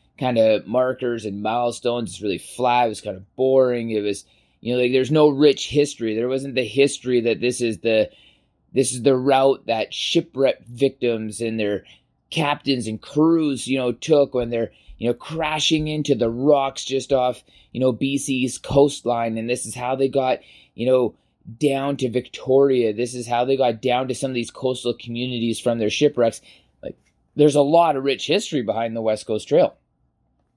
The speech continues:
And there wasn't with the East Coast Trail. So then I find in Prince Edward Island, there's the Confederation Trail. And the Confederation Trail is a, a trail that goes from the north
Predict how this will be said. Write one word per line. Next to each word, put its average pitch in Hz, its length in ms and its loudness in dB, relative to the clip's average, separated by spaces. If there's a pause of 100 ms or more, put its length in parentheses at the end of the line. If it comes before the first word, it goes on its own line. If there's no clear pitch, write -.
And 143 140 -2
there 160 100 8
wasn't 135 460 2
with 95 140 -16
the 87 120 -12
East 90 160 -14
Coast 82 240 -14
Trail. - 240 -16 (1040)
So - 140 2
then 180 120 4
I 160 140 4
find 139 460 -2
in 117 180 -2
Prince 131 320 -6
Edward 117 180 0
Island, 127 360 0
there's 131 160 0
the 147 100 0
Confederation 147 920 2
Trail. 98 300 -2
And 107 80 -8
the 117 60 -8
Confederation 139 760 0
Trail 135 320 4
is 113 100 -2
a, 104 180 -2 (320)
a 110 80 -6
trail 139 220 4
that 127 140 0
goes 127 240 -2
from 117 320 0 (240)
the 131 140 0
north 135 640 0